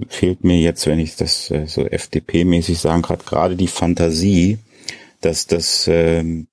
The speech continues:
jetzt passieren könnte. Also ich sehe sie doch noch zu sehr in ihren klassischen Ländergruppen.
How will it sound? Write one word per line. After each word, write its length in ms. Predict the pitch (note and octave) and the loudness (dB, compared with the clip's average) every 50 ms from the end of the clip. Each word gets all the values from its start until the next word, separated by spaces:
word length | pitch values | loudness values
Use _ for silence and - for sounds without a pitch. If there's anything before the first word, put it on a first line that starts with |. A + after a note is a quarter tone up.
| _ _ _ _ | _ _ _ _
jetzt 540 | - - D#2 E2 G2 G#2+ A2 - - - _ | -4 0 2 2 2 2 0 -2 -8 -6 _
passieren 680 | - F2+ E2+ - - - A#2 A2+ F#2+ D#2 D2+ D2 C2+ - | 0 0 0 2 2 4 4 4 4 4 2 2 0 -2
könnte. 680 | - - F2 D2+ D2 C#2+ C#2 - - D2 C#2+ C#2 C#2 | -4 0 0 2 2 2 0 0 0 -2 0 0 -2
Also 200 | - D2+ D#2 D2+ | -2 -2 2 2
ich 220 | D#2 D#2 - - - | 2 0 0 -4 -2
sehe 260 | - E2 E2+ F2+ F#2 | 0 2 2 4 2
sie 120 | E2+ F2 | 2 0
doch 160 | D#2+ F2+ F2 E2+ | 0 0 0 2
noch 180 | F#2 F2 - | 0 0 0
zu 200 | - - - A2 | -4 -2 0 0
sehr 300 | G2+ F2+ F2+ F2+ F2+ - | 2 4 4 4 4 2
in 180 | - - F2+ F2 | 2 2 2 2
ihren 500 | - - F2 F2 E2+ E2+ E2+ E2+ E2 - _ _ _ _ _ | 2 2 2 4 4 4 2 0 -2 -6 _ _ _ _ _
klassischen 600 | - G2 F#2+ G2 - - F2 - - D#2 D2 C#2 | -2 -2 0 0 0 -2 0 0 0 0 2 0
Ländergruppen. 920 | C#2 C#2 C#2+ D2 C2 D2 D2+ D2+ - - - F#2+ - - F2+ F2+ F#2+ - | 2 0 2 2 2 0 -2 -2 -8 -8 -8 -8 -4 0 -2 -2 -2 -4